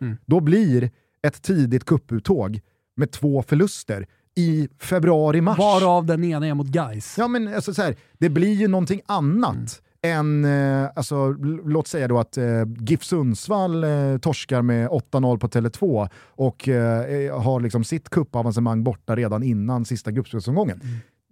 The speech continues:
Speaker 2: Det, det, får, det, får, det bedöms ju på helt olika sätt.
Speaker 1: Hade
Speaker 2: Det är ju,
Speaker 1: de,
Speaker 2: det är naturligt,
Speaker 1: hade
Speaker 2: liksom.
Speaker 1: Sundsvall manipulerat några parametrar inför den här matchen?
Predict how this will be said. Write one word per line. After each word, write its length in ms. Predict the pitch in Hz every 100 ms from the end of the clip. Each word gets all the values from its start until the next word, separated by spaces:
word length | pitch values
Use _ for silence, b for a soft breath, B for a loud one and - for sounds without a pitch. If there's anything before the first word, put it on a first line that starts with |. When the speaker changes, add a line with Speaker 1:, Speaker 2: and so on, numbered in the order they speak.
| _ _ _ 175 156
Speaker 2:
Det, 80 | 185
det, 260 | 156 175
får, 160 | - 180
det, 120 | 156
får, 220 | - 185
det 140 | 170 156
bedöms 380 | 156 185 190 165
ju 40 |
på 60 | 170
helt 260 | 170 156
olika 320 | 190 147 143
sätt. 420 | 147 139 - - - _ _ _ _ _ _
Speaker 1:
Hade 300 | 175 190 165
Speaker 2:
Det 80 | 196
är 20 |
ju, 60 | 190
Speaker 1:
de, 80 | 190
Speaker 2:
det 60 |
är 40 | 190
naturligt, 360 | - 190 180
Speaker 1:
hade 220 | 214 190 143
Speaker 2:
liksom. 100 | 240 285
Speaker 1:
Sundsvall 400 | 202 - 170 160
manipulerat 720 | 156 180 180 156 151 147 143
några 200 | 135 135
parametrar 640 | 127 151 143 190 208 - 156
inför 200 | 151 117
den 40 |
här 80 | 117
matchen? 320 | 107 - 135